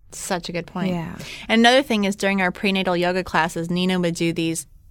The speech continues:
Speaker 1: keep-ups is what she'd call it. And it's just, like, a simple move that if you do it a bazillion times, your muscles, like, strained and you're exhausted. And she'd have you do that c-, to kind of put your mind in the space of labor,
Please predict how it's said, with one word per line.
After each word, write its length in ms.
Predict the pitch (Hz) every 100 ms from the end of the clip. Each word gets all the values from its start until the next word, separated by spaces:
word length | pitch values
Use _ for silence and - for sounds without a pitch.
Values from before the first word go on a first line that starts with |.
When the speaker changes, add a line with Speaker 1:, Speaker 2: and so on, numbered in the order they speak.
| - -
Speaker 1:
keep-ups 600 | - 190 202 220 - -
is 120 | 254 233
what 120 | -
she'd 160 | 233
call 260 | 220 233 220
it. 60 | 220
And 80 | 208
it's 140 | 220
just, 160 | 320 381
like, 120 | 392
a 60 |
simple 420 | - - 226 233 226
move 480 | 196 180 185 220 - -
that 120 | - 202
if 100 | 202
you 80 |
do 220 | 202 196 202
it 180 | 214 -
a 60 | 175
bazillion 540 | 180 175 180 180 185
times, 540 | - 160 151 185 240
your 160 | 175 180
muscles, 460 | 175 160 - 185 180
like, 180 | 139 -
strained 640 | - - 208 190 180 196
and 120 | 175
you're 100 | 170
exhausted. 680 | 170 185 190 175 202 196 196 - - -
And 120 | 214
she'd 140 | 220 220
have 180 | 220 214
you 140 | 214
do 260 | 202 247 339
that 380 | 214 185 180 -
c-, 80 |
to 160 | 208 -
kind 260 | - - 480
of 80 | 440
put 220 | 302 -
your 80 | 240
mind 460 | 196 185 196 220
in 120 | 214 190
the 80 | 175
space 580 | - - 170 185 - -
of 400 | - 160 190 226 - - - -
labor, 480 | 262 269 277 294